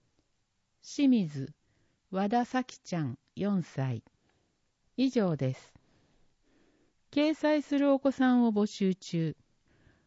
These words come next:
保護者とお子さんの氏名、読み。生年月日、住所、郵便番号、電話番号、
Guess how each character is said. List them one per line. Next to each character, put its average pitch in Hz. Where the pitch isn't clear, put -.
保 233
護 285
者 240
と 156
お 170
子 247
さ 254
ん 240
の 240
氏 269
名、 190
読 170
み。 180
生 269
年 262
月 247
日、 131
住 254
所、 139
郵 247
便 254
番 233
号、 147
電 247
話 254
番 240
号、 143